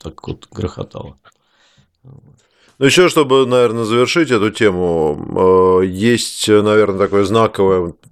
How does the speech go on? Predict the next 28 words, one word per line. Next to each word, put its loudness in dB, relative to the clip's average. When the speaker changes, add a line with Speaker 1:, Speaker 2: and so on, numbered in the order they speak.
Speaker 2:
новогоднее, 2
я 0
бы -4
даже 0
сказал, 0
в -10
смыс-, -4
в -12
том 2
смысле, -2
что -4
не, 0
не 0
праздничное, -2
а 2
итоговое 2
заявление 0
Дмитрия 2
Анатольевича 0
Медведева. 2
Ну, 0
в -4
моём 2
понимании, -4
Дмитрий -2
Анатольевич, 0
э, 2
говорит, 2